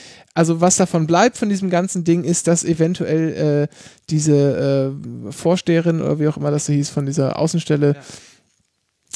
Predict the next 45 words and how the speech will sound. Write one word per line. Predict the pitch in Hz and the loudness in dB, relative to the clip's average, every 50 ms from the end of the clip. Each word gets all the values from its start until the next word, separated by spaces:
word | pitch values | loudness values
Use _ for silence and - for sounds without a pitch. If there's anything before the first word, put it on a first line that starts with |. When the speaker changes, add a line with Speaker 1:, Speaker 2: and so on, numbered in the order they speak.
| - - | -16 -4
Speaker 1:
dass | - 151 147 - | -2 -2 0 0
die | - 165 | 0 -2
sich | 156 151 160 151 170 | 0 0 0 2 0
hat | 147 - | 0 -2
eventuell | - 151 143 131 139 147 147 - 139 139 | -2 -2 -2 -2 -4 -4 -4 -4 -2 -2
mal | 135 131 127 135 | -2 -4 -4 -6
zu | - - | -6 -6
einem | 135 131 - | -8 -8 -6
Essen | - 143 - - | -6 -6 -6 -8
einladen | - - 127 117 - - - 131 - | -8 -10 -12 -12 -12 -14 -14 -14 -16
lassen. | - - - - 147 - _ _ _ _ _ | -16 -18 -20 -20 -20 -20 _ _ _ _ _
Das | - 185 180 | 2 2 2
ist | - - | 4 4
das | 190 - - | 2 2 2
Einzige, | - 196 220 220 - 226 175 185 | 2 2 4 4 4 2 2 2
was | 175 - | 2 2
davon | 170 160 170 147 | 0 -2 -2 -4
übrig | 135 151 143 127 - | -6 -6 -8 -8 -10
bleibt. | - - - - - _ _ | -12 -14 -16 -18 -20 _ _
Speaker 2:
Und | - 147 | -4 -2
das | 151 151 | -2 -2
ist | - - | -4 -6
die | - - | -2 0
einzige, | 160 175 185 - - - 165 151 - | 0 0 0 -2 -6 -10 -12 -8 -2
also, | - 156 156 156 147 139 - | 0 0 0 0 -2 -6 -4
und | - 175 165 151 | -2 -2 -2 0
die | 160 156 147 | -2 0 2
wird | 170 160 - 156 | 0 2 2 0
wahrscheinlich, | 156 143 160 151 - | 0 0 0 0 0
die, | - | 0
da | 147 151 143 | 0 0 0
wird | 147 - - 170 - - - - | 0 0 0 0 0 -2 -6 -12
sie | 151 - - 165 | -10 -10 -6 -6
maximal | 160 151 - - 156 143 | -6 -6 -4 -4 -4 -4
halt | 139 - - - | -4 -6 -10 -12
auch | - | -6
ihre | - 170 160 143 | -2 0 2 2
persönlichen | - 151 143 151 156 151 143 | 2 2 2 2 2 0 -2
Konsequenzen | - - 139 131 - 175 190 - - 208 | -6 -8 -10 -2 -2 0 -2 -2 -4 -8
tragen. | - - 214 220 240 294 339 - - - - - - - - _ _ | -4 -2 0 0 0 -2 -6 -12 -20 -20 -20 -20 -20 -20 -20 _ _
Da | - 143 | -2 -2
wird's | 147 151 - - | -2 -2 -4 -6
wahrscheinlich | - - 160 156 156 147 | -6 -4 -2 -2 -2 -2
irgendwas | - 147 147 135 - | -2 -2 -4 -2 -2
geben. | - 202 233 269 302 320 | 0 0 0 -2 -4 -8